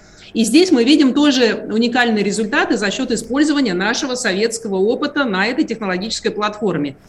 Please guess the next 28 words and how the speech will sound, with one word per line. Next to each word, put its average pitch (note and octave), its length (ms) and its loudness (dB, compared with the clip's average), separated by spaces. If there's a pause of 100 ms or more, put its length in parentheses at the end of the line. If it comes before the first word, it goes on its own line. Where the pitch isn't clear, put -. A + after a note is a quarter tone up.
(260)
У A3 100 2
нас C4 260 2
есть A3+ 180 0
случаи, E4+ 280 2
когда G#3 260 -2
ребёнок A3+ 400 -2
не C4+ 160 4
умел A#3 320 2
программировать, G3+ 920 -2
записался A3 640 -4
на G3+ 120 0
«Сириус-курсы», G3+ 800 -2
на, F3+ 400 0 (380)
э, G3+ 180 0
курс A#3 260 2
по G#3 100 -6
программированию G3 840 2
и A3 120 -4
через B3 260 -2
два A3+ 260 0
года A3+ 440 -2
стал A#3+ 320 -4
призёром A3+ 520 -2
Всероссийской G3 580 -4
Олимпиады F#3+ 400 -2
школьников G3+ 500 -4
по F#3+ 100 -10
программированию. D#3 800 -4